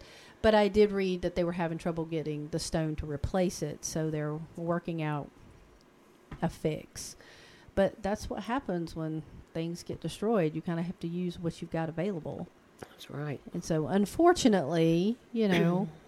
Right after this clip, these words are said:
Speaker 1: But it's gonna be beautiful at some point, but it may not be the same structure that it
Speaker 2: Yeah.
Speaker 1: was before.
Speaker 2: Yeah.
Speaker 1: It'll never be the same structure it was.
Speaker 2: Right. Well,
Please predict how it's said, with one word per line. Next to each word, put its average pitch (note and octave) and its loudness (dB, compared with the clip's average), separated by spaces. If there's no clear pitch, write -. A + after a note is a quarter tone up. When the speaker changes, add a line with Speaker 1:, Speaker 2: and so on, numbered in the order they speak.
Speaker 1:
But - -2
it's G#3+ 0
gonna A#3 10
be A#3+ 8
beautiful A3 10
at F#3+ 2
some G3 2
point, F#3+ 0
but F#3+ 0
it F3+ 0
may F3+ 0
not F3 -2
be E3+ 0
the E3 -2
same D#3+ -2
structure D3 -4
that D3+ 4
it C#3+ 0
Speaker 2:
Yeah. - -8
Speaker 1:
was C#3+ -2
before. - -8
Speaker 2:
Yeah. G3 2
Speaker 1:
It'll G#3+ 10
never G3+ 8
be E3+ 2
the D#3+ 2
same D3+ 2
structure - -8
it - -12
was. - -16
Speaker 2:
Right. - -2
Well, B3 10